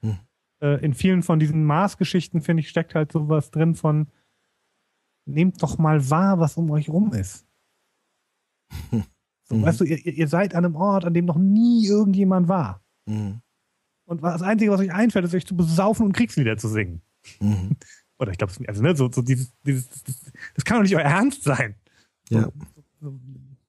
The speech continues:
Speaker 2: ähm,
Speaker 1: Ja, und auch bei dieser Erstkontaktgeschichte da ganz am Anfang, so, die kommen an einen Ort, <laughs> wo noch nie jemand war.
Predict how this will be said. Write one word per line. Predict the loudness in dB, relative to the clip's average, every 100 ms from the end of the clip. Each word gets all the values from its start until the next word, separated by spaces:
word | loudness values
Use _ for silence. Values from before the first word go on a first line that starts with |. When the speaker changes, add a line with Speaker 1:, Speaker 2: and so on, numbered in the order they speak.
| _ _ _ _ _ _ _ -6
Speaker 2:
ähm, | -2 0 2
Speaker 1:
Ja, | 0
und | 0
auch | -2 -2
bei | -2
dieser | 0 0 2
Erstkontaktgeschichte | 2 0 -2 -2 -2 -4 -4 -2 0 -2 0
da | 0
ganz | 0 0 0
am | 0
Anfang, | 2 2 2 0 2 0 -2 _ _ _ _ _ _ _
so, | -8 -2 0 -2 -8 _ _ _ _ -2
die | -2
kommen | 0 0 2 0
an | 0
einen | 2 0 2
Ort, | 0 0
<laughs> | 0 0
wo | -2 -2
noch | -4 -2
nie | -2 -2
jemand | -4 -4 -4 -2
war. | -2 0 0 -2